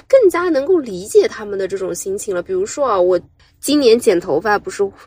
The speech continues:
回，回去剪的次数非常多嘛，对，因为我在上海剪头发那个，那个地方就是离我们家特别远，要一个多小时，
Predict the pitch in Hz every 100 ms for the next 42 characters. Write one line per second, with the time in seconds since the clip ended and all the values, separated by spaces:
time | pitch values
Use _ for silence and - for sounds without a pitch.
0 | _ _ - - 208 180 190 175 - -
1 | 233 - 185 - - - 226 214 226 214
2 | 196 - 208 214 208 - - _ _ _
3 | _ - 196 190 233 240 220 196 156 -
4 | _ _ - 240 208 - 240 214 180 -
5 | 196 175 185 202 185 180 180 - - 185
6 | 175 196 180 156 107 95 185 190 170 180
7 | 165 135 165 170 - 175 156 165 160 -
8 | - - 190 175 175 202 202 175 - -
9 | - - -